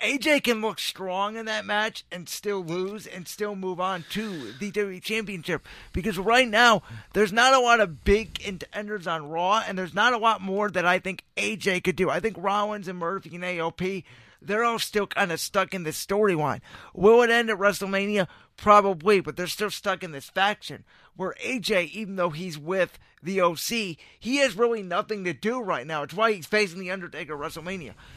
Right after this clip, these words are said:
So why not? I don't believe we've ever seen A J and McIntyre in W W E. Why not do it? Why not that be your, your Money in the Bank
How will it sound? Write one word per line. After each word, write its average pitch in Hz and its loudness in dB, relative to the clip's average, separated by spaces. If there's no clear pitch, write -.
So 196 -2
why 190 2
not? 214 4
I 208 2
don't 240 0
believe 208 -2
we've 185 -8
ever 175 -2
seen 214 -6
A 175 -8
J 156 -6
and 156 -12
McIntyre 156 -6
in 165 -10
W 160 -6
W 143 -8
E. 156 -6
Why 196 0
not 247 4
do 226 2
it? - -8
Why 170 2
not 208 2
that 202 4
be 208 -8
your, 180 0
your 160 -6
Money 180 -6
in 190 -10
the 175 -8
Bank 165 -2